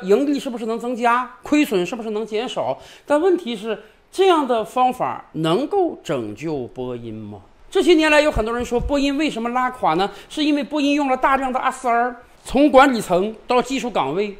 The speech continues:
甚至很多设计都外包给阿三儿。印度人不靠谱，这个事儿我们知道。但是说实话，波音这样一家巨大的企业的向下滑落，完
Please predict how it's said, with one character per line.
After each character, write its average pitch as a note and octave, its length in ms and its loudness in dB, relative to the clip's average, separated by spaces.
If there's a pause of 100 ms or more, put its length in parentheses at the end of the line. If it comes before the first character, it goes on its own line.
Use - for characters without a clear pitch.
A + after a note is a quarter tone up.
(200)
甚 F#4+ 260 6
至 D#4+ 120 2
很 A3+ 160 0
多 C#4 100 -2
设 F#4 240 0
计 A#3+ 100 -6
都 B3+ 140 -4
外 C#4+ 180 2
包 C#4 200 2
给 G#3 120 -4
阿 F3+ 140 0
三 E3+ 180 -2
儿。 E3+ 140 -2 (240)
印 C#4+ 200 4
度 B3+ 100 -2
人 A3+ 160 0
不 A3+ 80 -8
靠 C4+ 160 4
谱， F#3 240 -10
这 F#3+ 60 -6
个 F#3 80 -10
事 A#3 100 -10
儿 G#3 60 -4
我 A2+ 80 -6
们 G#2+ 100 -14
知 C3+ 140 -14
道。 B2+ 160 -8 (220)
但 F4+ 180 10
是 C4+ 380 0
说 C4+ 180 -4
实 B3 80 -2
话， A#3+ 160 4
波 E4 260 -2
音 D4+ 220 0
这 D4+ 120 -4
样 C#4 140 0
一 B3 140 -6
家 A#3+ 320 2 (180)
巨 F#4+ 220 -4
大 B3+ 180 6
的 A#3 140 -2
企 - 280 -10
业 A#3 120 0
的 G3+ 80 -2
向 A3 240 -4
下 A3+ 160 -2
滑 D#3+ 220 0
落， A3+ 200 0 (180)
完 A#3 280 8